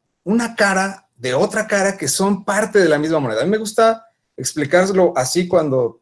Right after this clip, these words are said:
me toca, me corresponde tratar de informarle a alguien acerca de, de estos temas. Miren, cada causal de nulidad, como se esperaría también, eh, en materia penal,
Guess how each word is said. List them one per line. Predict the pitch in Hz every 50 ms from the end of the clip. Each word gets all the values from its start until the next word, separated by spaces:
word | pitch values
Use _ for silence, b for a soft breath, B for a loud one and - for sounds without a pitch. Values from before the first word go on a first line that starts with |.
| _ -
me | 131 127 117
toca, | 113 - 180 196 185 185 156
me | 135 123 117
corresponde | - 117 117 117 - - - 151 156 165 156 165 170 180 170 - _ _ _ _ _ _ _ _
tratar | - 120 120 123 - 143 147 165
de | 165
informarle | 165 143 - 123 123 131 135 139 143 135
a |
alguien | 135 135 143 139 135
acerca | 120 - - 123 117 - - 123
de, | 120 113 104 98 - -
de | 110 113
estos | 113 - 117 -
temas. | - - - - - - - _ _ _ _ - - b b b b b b b
Miren, | - 117 - - - _ _ _ _ _ _ _ _
cada | - - 214 240 254 269 262 -
causal | - 165 139 139 131 - - - 202 202 220
de | 214 202 185
nulidad, | 170 143 127 120 110 110 113 135 139 - _ _ _ _ _ _ _ _ _ _ _ _
como | - 143 131 131
se | 131 131
esperaría | 117 - 131 117 117 120 139 165 180
también, | 170 170 143 143 139 135 139 135 131 123 131 - _ _ _ _ -
eh, | - 120 120 113 110 110 -
en | 113 110
materia | 101 95 - - 131 139 139 135
penal, | 123 98 107 127 - -